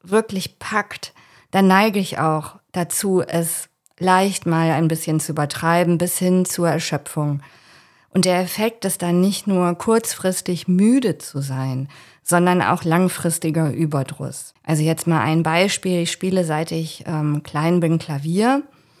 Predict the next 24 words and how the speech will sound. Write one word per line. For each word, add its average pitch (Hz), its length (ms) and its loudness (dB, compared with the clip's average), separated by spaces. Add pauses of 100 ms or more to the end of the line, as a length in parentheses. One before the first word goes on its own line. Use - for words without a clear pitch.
(240)
Und 196 140 2
ich 196 120 2
habe - 160 2
auch 185 60 2
letztes 180 440 -2
Jahr 175 260 0
wieder 165 220 2
angefangen, 170 680 2
Unterricht 156 640 0
zu 156 100 -4
nehmen. 147 300 2
Und 151 80 0
natürlich 190 540 0 (420)
möchte 202 280 2
ich - 120 -4
dafür 175 840 0
auch 165 420 0 (440)
zwischen 196 460 2
den 160 160 2
Stunden 151 540 0
mal 143 380 0 (280)
ein 196 300 0
bisschen 160 680 0
üben. 131 520 -6